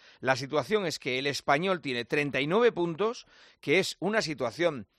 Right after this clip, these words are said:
relativamente cómoda, cinco puntos por encima de, bastante cómoda, teniendo en cuenta cómo están otros, cinco puntos por encima del Sevilla, pero el problema que tiene es que no gana. No hay manera,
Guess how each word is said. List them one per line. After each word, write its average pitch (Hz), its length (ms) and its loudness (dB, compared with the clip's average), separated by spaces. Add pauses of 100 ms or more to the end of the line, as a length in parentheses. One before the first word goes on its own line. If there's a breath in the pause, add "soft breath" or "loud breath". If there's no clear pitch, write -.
(340 loud breath)
relativamente 143 600 -2
cómoda, 175 480 2 (440)
cinco 175 360 2
puntos 135 560 -6
por 123 140 -2
encima 123 280 -4
de, 117 140 -2
bastante 147 420 4
cómoda, 92 440 -8
teniendo 127 240 -6
en 120 40 -6
cuenta 127 200 -2
cómo 123 160 -4
están 110 180 -4
otros, 87 340 -12 (240 loud breath)
cinco 208 340 4
puntos 120 320 -2
por 131 160 2
encima 135 480 0
del 123 460 -2
Sevilla, 165 540 -2 (300 soft breath)
pero 208 300 6
el 127 140 -4
problema 139 360 0
que 185 80 -2
tiene 202 300 -2
es 170 100 -8
que 196 120 -2
no 147 120 0
gana. - 280 -8 (280)
No 220 400 6
hay 226 100 2
manera, 180 460 -2